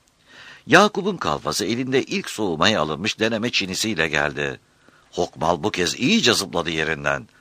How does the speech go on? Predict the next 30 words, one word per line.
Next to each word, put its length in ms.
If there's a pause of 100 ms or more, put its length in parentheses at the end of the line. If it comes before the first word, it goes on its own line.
(120)
Davut'a, 500 (480)
"Bire, 380
bire, 280
bire, 220
nice 300
bir 100
iştir. 400 (300)
Siz 280
bugün 200
yarışma 400
mı 120
kurdunuz 460
yeryüzü 460
çiniciliğiyle? 920 (460)
Bu 180
nice 300
bir 120
pembedir 540
ki 180
göbeğinden 520
alev 300
çıkarmakta 800 (260)
ve 140
İranların 640
kutsal 340
ateşi 320
gibi 240
hiç 140
sönmeksizin 720
balkımaktadır." 880